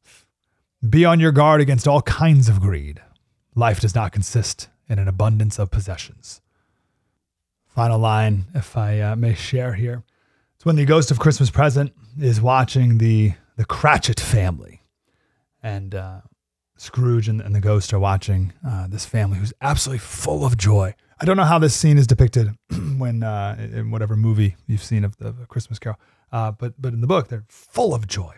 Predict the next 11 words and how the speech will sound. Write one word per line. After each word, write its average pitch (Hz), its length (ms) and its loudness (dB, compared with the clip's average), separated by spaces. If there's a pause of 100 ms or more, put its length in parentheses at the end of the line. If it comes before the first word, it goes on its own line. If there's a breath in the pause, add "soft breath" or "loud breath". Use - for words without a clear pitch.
(120)
bounding 127 640 2 (100)
with 101 160 -8
joy, - 240 -12
the - 80 -16
whole 151 120 0
family. 107 360 -12 (760)
And 123 380 -2
Bob, 135 520 0 (400)
uh, - 200 -18
comes 143 300 2
in 135 220 4